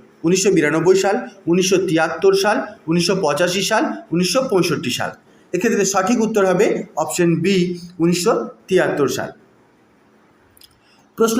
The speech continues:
তিন, একটি গ্রামের সমস্ত ভোটার মিলে কোন প্রতিষ্ঠান গঠন করে? পঞ্চায়েত সমিতি, গ্রাম সভা, জেলা পরিষদ, মহকুমা পরিষদ। সঠিক উত্তর হবে বি, গ্রাম সভা। পঞ্চায়েত সদস্যদের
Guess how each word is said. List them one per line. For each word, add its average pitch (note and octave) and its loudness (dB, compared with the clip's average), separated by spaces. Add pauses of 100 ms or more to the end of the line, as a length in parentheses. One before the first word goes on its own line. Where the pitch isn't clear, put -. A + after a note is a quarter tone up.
তিন, A3+ 2 (300)
একটি F#3+ 2
গ্রামের F#3 4 (220)
সমস্ত A3+ -2
ভোটার F3+ 2
মিলে F3 4 (280)
কোন A#3+ 2 (100)
প্রতিষ্ঠান G3 0
গঠন D#3+ 0
করে? B2 0 (760)
পঞ্চায়েত F3+ 2
সমিতি, F#3+ 0 (260)
গ্রাম E3 2
সভা, C3+ 0 (400)
জেলা F3+ 2
পরিষদ, F#3+ 2 (380)
মহকুমা F3 0
পরিষদ। C#3 0 (340)
সঠিক A3+ 0
উত্তর A#3 2
হবে G3 4
বি, F#3 2 (420)
গ্রাম E3+ 2
সভা। C3 -2 (2000)
পঞ্চায়েত G#3 2
সদস্যদের G#3+ 2